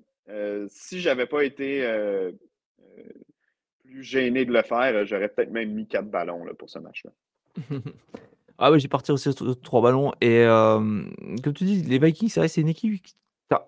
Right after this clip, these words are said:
Speaker 2: t'as envie de les aimer, tu vois. C'est, c'est une équipe sympathique aussi, quoi. Donc,
Speaker 1: En ce moment,
Speaker 2: euh,
Speaker 1: surtout, là, ouais.
Speaker 2: Ouais, donc, euh, est-ce que peut-être le côté, euh, comme l'année dernière, tu vois, un peu tout, tout réussi est en train de leur revenir et tout ?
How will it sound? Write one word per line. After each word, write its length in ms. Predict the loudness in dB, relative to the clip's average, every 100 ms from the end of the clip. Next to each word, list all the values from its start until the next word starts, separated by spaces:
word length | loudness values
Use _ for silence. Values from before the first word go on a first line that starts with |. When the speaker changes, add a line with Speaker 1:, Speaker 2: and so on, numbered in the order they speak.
| _
Speaker 2:
t'as 80 | 8
envie 260 | 8 6 4
de 60 |
les 220 | 4 4
aimer, 180 | 4 2
tu 120 | -2
vois. 180 | -4 -4 -10
C'est, 440 | -10 -6 -4 -6
c'est 120 | -4 -4
une 60 |
équipe 180 | -4 0
sympathique 440 | 4 4 4 4
aussi, 300 | 4 2 0
quoi. 160 | 0 2
Donc, 140 | 2
Speaker 1:
En 80 | 0
ce 80 | 4
moment, 220 | 6 6
Speaker 2:
euh, 40 | 4
Speaker 1:
surtout, 340 | 0 -4 -2
là, 160 | -2 -6
ouais. 160 | -10 -14 _ _ _ _
Speaker 2:
Ouais, 240 | 6 8
donc, 300 | 6 0 2
euh, 160 | 2 2 0 _ 2
est-ce 340 | 2 2 -2
que 140 | 4 4
peut-être 260 | 6 2
le 220 | 4 4 4
côté, 560 | 2 2 4 6 8
euh, 180 | 8 8
comme 180 | 6 4
l'année 140 | 4
dernière, 340 | 4 4 2 2
tu 120 | 2
vois, 100 | 2
un 80 | 2
peu 300 | 0 0 2
tout, 280 | 4 4
tout 180 | 2 -2
réussi 600 | 0 0 0 -2 -2 0 2
est 40 |
en 120 | 2
train 140 | 2 4
de 40 |
leur 160 | 6 4
revenir 560 | 4 4 4 2 0
et 80 | -2
tout ? 320 | 0 0 0